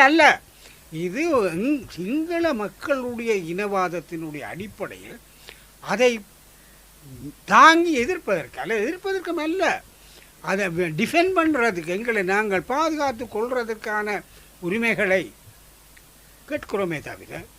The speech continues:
இங்கே நாங்கள் நிச்சயமாக இனவாதம் பேசவில்லை. நிச்சயமாக தமிழ் மக்கள், நாங்கள் தமிழ்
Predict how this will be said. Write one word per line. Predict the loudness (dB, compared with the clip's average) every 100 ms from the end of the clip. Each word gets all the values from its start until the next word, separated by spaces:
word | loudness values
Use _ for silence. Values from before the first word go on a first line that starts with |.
| -12 -8
இங்கே | -4 0
நாங்கள் | 0 0 -2 -4
நிச்சயமாக | -6 -2 0 2 2 0 -2
இனவாதம் | -2 -2 -2 -4 -8
பேசவில்லை. | -10 -10 -14 -14 -10 -10
நிச்சயமாக | -10 -6 -2 0 0 0 -4 -8 -20 -20 -20 -16 -8
தமிழ் | -4 -2 -2
மக்கள், | -2 -4 -4 -2
நாங்கள் | -2 -2 -4
தமிழ் | -6 -6